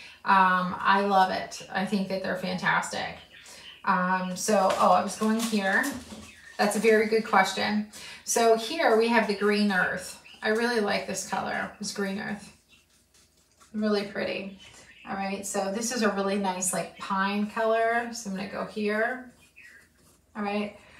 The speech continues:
all this is, and I'll make it a little bit darker so you can see it. All this is, I'm gonna wipe that off. You can either use, like,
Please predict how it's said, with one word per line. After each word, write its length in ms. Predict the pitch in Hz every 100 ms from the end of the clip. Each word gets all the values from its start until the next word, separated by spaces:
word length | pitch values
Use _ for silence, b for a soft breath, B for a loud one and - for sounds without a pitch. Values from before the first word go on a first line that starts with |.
| B B
all 320 | - 254 294 339
this 220 | 339 -
is, 800 | 220 214 208 214 208 - - -
and 100 | 214
I'll 60 | 202
make 180 | 202 202
it 80 |
a 20 | 196
little 160 | 196
bit 100 | 190
darker 340 | - 185 196 185
so 160 | -
you 80 | 190
can 160 | 196 185
see 180 | 208
it. 220 | 190 202 - - - _ _ _ _ B B B B 233
All 220 | 247 349
this 220 | 349 -
is, 240 | 220 202
I'm 80 | 202
gonna 160 | 202 185
wipe 240 | 185 202
that 120 | 220
off. 420 | 208 190 185 208 -
You 220 | 220 277
can 160 | 311 392
either 300 | 370 285 233
use, 380 | 214 208 196 202
like, 240 | 190 185